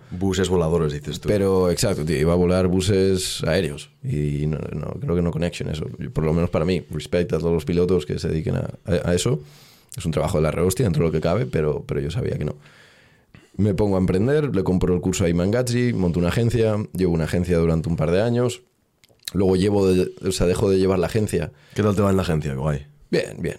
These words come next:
Speaker 2: O sea, con-, consigo un cliente en tres días, <laughs> literalmente, después
Speaker 1: Vale.
Speaker 2: de comprarme el curso. Eh, llego a hacer pasta, ¿sabes? Para mis diecinueve años, pues, oye, hice, hice, hice una cantidad de pasta bien. Nada, tampoco el otro mundo. Dos mil, tres mil,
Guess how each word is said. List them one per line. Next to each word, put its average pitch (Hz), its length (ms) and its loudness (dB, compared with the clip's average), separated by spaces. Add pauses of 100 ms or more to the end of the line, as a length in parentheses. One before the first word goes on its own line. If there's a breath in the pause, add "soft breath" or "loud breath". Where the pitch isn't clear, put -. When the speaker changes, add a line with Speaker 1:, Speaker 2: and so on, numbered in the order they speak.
Speaker 2:
O - 60 -16
sea, 78 140 0
con-, 87 160 0
consigo 92 260 0
un 95 60 2
cliente 87 260 0
en 82 80 0
tres 80 220 -2
días, 95 280 0
<laughs> - 0 -
literalmente, 110 580 2
después 104 100 2 (100)
Speaker 1:
Vale. 85 80 2
Speaker 2:
de 101 60 2
comprarme 92 400 0
el 87 40 -4
curso. 113 460 0 (560 loud breath)
Eh, 82 680 2
llego 165 200 -4
a - 20 0
hacer - 160 0
pasta, - 300 -4
¿sabes? - 160 -2
Para - 160 -4
mis 85 160 -2
diecinueve 87 420 2
años, 90 220 0
pues, 147 140 -6
oye, - 180 -4
hice, - 240 -6
hice, - 260 -8 (100)
hice 92 120 -10
una 82 160 -4
cantidad 76 280 -2
de 80 40 -4
pasta 76 380 -8
bien. 110 260 -4 (400 loud breath)
Nada, 95 320 -2
tampoco 85 320 -2
el 82 60 2
otro 82 180 0
mundo. 123 420 0 (200)
Dos - 220 -14
mil, 113 260 2
tres 78 180 -4
mil, 110 300 0